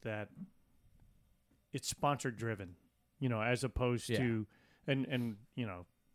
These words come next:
Speaker 1: everybody's aware of that. So you kinda have to sell your soul to the devil in order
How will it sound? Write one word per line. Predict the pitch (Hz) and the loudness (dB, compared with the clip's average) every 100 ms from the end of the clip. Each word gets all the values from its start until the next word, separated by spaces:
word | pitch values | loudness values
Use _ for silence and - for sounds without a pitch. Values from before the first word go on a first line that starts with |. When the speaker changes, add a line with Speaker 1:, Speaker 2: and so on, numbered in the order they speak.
| _ _ _ | _ _ _
Speaker 1:
everybody's | 139 117 110 104 104 | -2 0 -2 -4 -4
aware | 104 107 104 | -4 -2 -2
of | 95 | -2
that. | 101 95 | -4 -6
So | - 123 117 - | -2 2 2 2
you | 131 | 0
kinda | - - 170 147 | 0 0 2 4
have | 135 | 2
to | - | 2
sell | 120 - 127 | -2 -2 0
your | 117 117 113 | -2 -4 -6
soul | - - 135 | -4 0 0
to | - 123 | 0 -4
the | 104 | -2
devil | 107 120 104 95 - - _ - | 0 0 0 -4 -8 -20 _ -4
in | 127 | 0
order | 113 110 107 104 | 2 2 0 -4